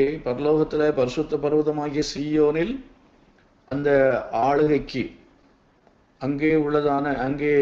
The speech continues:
பரலோகத்திலே சீயோன் என்பது தலைநகரம், பரலோகத்தின் தலைநகரம். சீயோன் என்பது பரலோகத்துக்கு, அதாவது, ஆம், புதிய எருசலேம் என்கிற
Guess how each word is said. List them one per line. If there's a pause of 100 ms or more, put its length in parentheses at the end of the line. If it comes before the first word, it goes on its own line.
(460)
பரலோகத்திலே (880)
சீயோன் (1040)
என்பது (100)
தலைநகரம், (1120)
பரலோகத்தின்
தலைநகரம். (1120)
சீயோன்
என்பது
பரலோகத்துக்கு, (460)
அதாவது, (920)
ஆம், (680)
புதிய
எருசலேம் (1500)
என்கிற